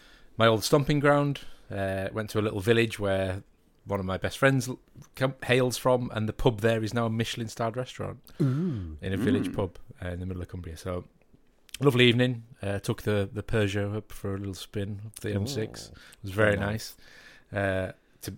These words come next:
Speaker 1: to be able to actually hear your own thoughts on the motorway was a, something I've not experienced for a very long time. Um, yeah, and then
Speaker 2: Are
Speaker 1: travelled
Speaker 2: you,
Speaker 1: back.
Speaker 2: are you driving the Peugeot down here?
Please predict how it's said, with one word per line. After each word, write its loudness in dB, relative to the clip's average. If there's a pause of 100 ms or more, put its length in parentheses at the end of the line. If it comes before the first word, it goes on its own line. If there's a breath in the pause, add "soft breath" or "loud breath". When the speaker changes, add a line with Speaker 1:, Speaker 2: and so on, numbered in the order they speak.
(120)
Speaker 1:
to -2
be 6
able 6
to -4
actually -4
hear 2
your 4
own 2
thoughts -2
on -4
the -2
motorway -2
was -6
a, -2 (140)
something 2
I've 2
not 12
experienced 4
for 0
a 4
very 4
long -2
time. 0 (720 loud breath)
Um, 4 (1040)
yeah, 2 (340)
and -2
then 0 (560)
Speaker 2:
Are 0
Speaker 1:
travelled 2
Speaker 2:
you, -8
Speaker 1:
back. 0 (720)
Speaker 2:
are -4
you -2
driving -2
the -8
Peugeot 0
down -2
here? -6